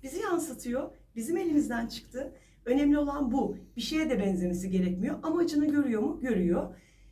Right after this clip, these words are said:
E, biz memnun kaldık mı? Kaldık. Mutlu olduk mu yaparken? Olduk. Kullanırken mutlu muyuz? Evet. O zaman bence yeterli. Başka hiçbir şeye gerek yok. Evet, bugün de bu mumumuz, bu hurdanlığımız bittiğine göre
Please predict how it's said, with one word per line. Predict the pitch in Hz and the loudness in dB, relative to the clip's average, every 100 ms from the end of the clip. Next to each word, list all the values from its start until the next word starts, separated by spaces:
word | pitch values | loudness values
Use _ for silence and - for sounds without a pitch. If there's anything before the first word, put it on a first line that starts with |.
| - | -4
E, | 427 415 | 2 2
biz | 330 | 2
memnun | 269 220 196 | 0 0 -2
kaldık | 185 180 185 | -2 -2 -2
mı? | 196 | -4
Kaldık. | 285 262 208 - - - | -4 -4 -4 -8 -12 -2
Mutlu | 285 311 339 | -2 0 0
olduk | 302 254 - | 0 -2 -4
mu | 247 | -4
yaparken? | 247 247 240 320 339 | -4 -6 -8 -8 -8
Olduk. | 294 254 202 285 | -4 -4 -4 -8
Kullanırken | 277 294 320 330 254 226 | -6 0 0 0 -2 -4
mutlu | 202 - 214 | -6 -10 -10
muyuz? | 302 349 - | -10 -10 -4
Evet. | 294 277 - - - - | -2 -2 -8 -16 -20 -16
O | 247 | -10
zaman | 202 208 - 214 240 | -6 -6 -6 -10 -6
bence | 220 202 269 | -4 -2 -4
yeterli. | 381 311 240 185 175 - - | -6 -6 -6 -4 -6 -12 -12
Başka | 220 - | -10 -8
hiçbir | 302 330 - | -8 -8 -8
şeye | - 269 | -6 -4
gerek | 254 233 220 | -4 -6 -8
yok. | 170 - - - - - - _ _ _ _ - | -10 -10 -14 -20 -20 -20 -20 _ _ _ _ -4
Evet, | 311 285 277 - - | -2 0 -2 -6 -6
bugün | 330 320 269 | 0 2 2
de | 302 277 | 0 -2
bu | 269 | 2
mumumuz, | 285 285 247 - - | 2 4 2 -2 -6
bu | 262 | -4
hurdanlığımız | 269 262 262 262 277 - 247 | 0 0 2 2 0 0 -6
bittiğine | 240 262 269 262 | -6 -4 -2 -2
göre | 190 180 302 - | -2 0 -2 -4